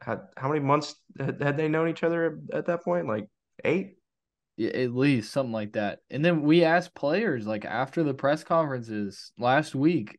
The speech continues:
Speaker 2: uh, "When did you learn that it was Wagner?" And every single one of them, I think, said,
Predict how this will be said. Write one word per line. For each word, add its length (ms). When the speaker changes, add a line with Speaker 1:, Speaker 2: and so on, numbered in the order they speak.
Speaker 2:
uh, 320
"When 180
did 160
you 160
learn 220
that 120
it 40
was 160
Wagner?" 540
And 260
every 260
single 340
one 200
of 100
them, 180
I 120
think, 340
said, 460